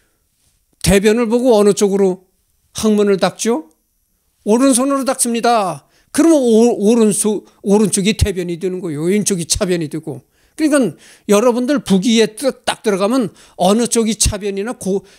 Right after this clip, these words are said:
차-, 어느 쪽이 차변이고 어느 쪽이 대변이냐 고민할 필요가 없어. 연상작용을 하면 돼. 일 필요가 없는 거야. 그냥 연상-, 연상작용.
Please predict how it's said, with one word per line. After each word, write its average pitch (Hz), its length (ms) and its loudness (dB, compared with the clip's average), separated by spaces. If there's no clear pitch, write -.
차-, - 280 -6
어느 202 260 -6
쪽이 196 320 -8
차변이고 185 680 -2
어느 190 180 0
쪽이 190 260 -4
대변이냐 175 920 0
고민할 247 360 2
필요가 240 280 -2
없어. 196 640 -4
연상작용을 254 720 0
하면 254 180 -2
돼. 190 100 2
일 247 220 4
필요가 240 240 -2
없는 262 160 0
거야. 196 160 0
그냥 226 320 -4
연상-, 214 380 0
연상작용. 202 720 0